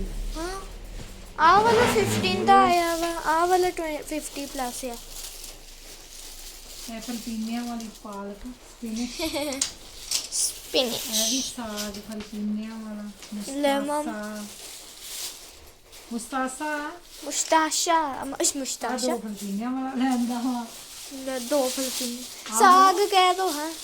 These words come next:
Speaker 2: ਦੋ ਫਲਪੀਨੀਆਂ ਵਾਲੇ ਸਾਗ ਲੈਂਦੇ।
Speaker 1: ਇੱਕੋ ਹੀ ਸਾਗ ਆ ਭਾਵੇਂ ਜਿਹੜਾ
Speaker 2: ਨਹੀਂ
Speaker 1: ਮਰਜ਼ੀ।
Speaker 2: ਜੀ, ਆਹ ਦੇਖ, ਇੰਡੀਆ ਵਾਲਾ ਜਿਹੜਾ yellow flower ਵਾਲਾ।
Speaker 1: ਗਾਇਸ, ਆਹ ਇੰਡੀਆ ਤੋਂ ਆਉਂਦਾ ਆ।
Speaker 2: ਇੰਡੀਆ ਤੋਂ
Speaker 1: ਆਹੋ।
Speaker 2: ਨਹੀਂ ਆਉਂਦਾ।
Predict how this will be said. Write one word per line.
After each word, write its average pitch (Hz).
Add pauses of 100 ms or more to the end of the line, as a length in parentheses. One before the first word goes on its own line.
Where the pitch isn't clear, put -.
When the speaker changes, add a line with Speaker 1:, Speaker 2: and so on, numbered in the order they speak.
(640)
Speaker 2:
ਦੋ 302
ਫਲਪੀਨੀਆਂ 294
ਵਾਲੇ 320
ਸਾਗ 285
ਲੈਂਦੇ। 277 (640)
Speaker 1:
ਇੱਕੋ 453
ਹੀ 466
ਸਾਗ 415
ਆ 415
ਭਾਵੇਂ 415
ਜਿਹੜਾ 339
Speaker 2:
ਨਹੀਂ 359
Speaker 1:
ਮਰਜ਼ੀ। 330
Speaker 2:
ਜੀ, 277
ਆਹ 285
ਦੇਖ, 285 (120)
ਇੰਡੀਆ 277
ਵਾਲਾ 277
ਜਿਹੜਾ 277
yellow 247
flower 233
ਵਾਲਾ। 233 (200)
Speaker 1:
ਗਾਇਸ, 381
ਆਹ 403
ਇੰਡੀਆ 392
ਤੋਂ 392
ਆਉਂਦਾ 339
ਆ। 320
Speaker 2:
ਇੰਡੀਆ 311 (960)
ਤੋਂ 254
Speaker 1:
ਆਹੋ। 294
Speaker 2:
ਨਹੀਂ 311
ਆਉਂਦਾ। 302